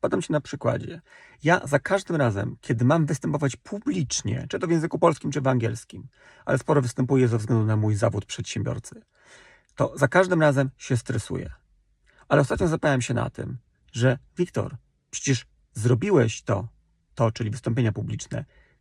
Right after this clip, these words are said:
trzysta do pięciuset razy w życiu. To są niezbite dowody na to, że potrafisz występować publicznie. Nie musisz się motywować, nie musisz się inspirować,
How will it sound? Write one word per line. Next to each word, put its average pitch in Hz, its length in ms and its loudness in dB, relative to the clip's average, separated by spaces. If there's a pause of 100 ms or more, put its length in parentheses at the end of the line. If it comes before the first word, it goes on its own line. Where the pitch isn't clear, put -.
(180)
trzysta - 580 2
do 143 100 4
pięciuset 151 540 -2
razy 135 420 4
w 117 80 -4
życiu. 104 400 -4 (1500)
To 196 220 4
są 165 300 4 (100)
niezbite 147 680 6
dowody 143 800 4 (120)
na 110 140 2
to, 160 320 0 (400)
że 113 220 4
potrafisz 113 520 0
występować 117 520 -4
publicznie. - 680 -2 (500)
Nie 156 100 4
musisz 226 280 2
się - 140 0
motywować, 110 720 2 (260)
nie 160 60 2
musisz 202 260 0
się - 120 0
inspirować, 120 680 2